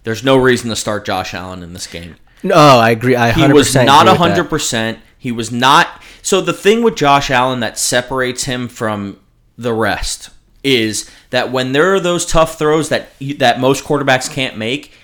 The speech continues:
Speaker 1: he's got the biggest arm in the league, and he just fires it into any window.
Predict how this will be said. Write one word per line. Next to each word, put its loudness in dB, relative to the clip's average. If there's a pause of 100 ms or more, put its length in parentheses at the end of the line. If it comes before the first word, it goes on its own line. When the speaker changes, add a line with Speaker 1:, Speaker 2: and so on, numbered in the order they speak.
(140)
Speaker 1:
he's -6
got 2
the -6
biggest -2
arm -2
in -4
the -6
league, -8
and -10
he -10
just -6
fires -2
it -10
into -8
any -4
window. -10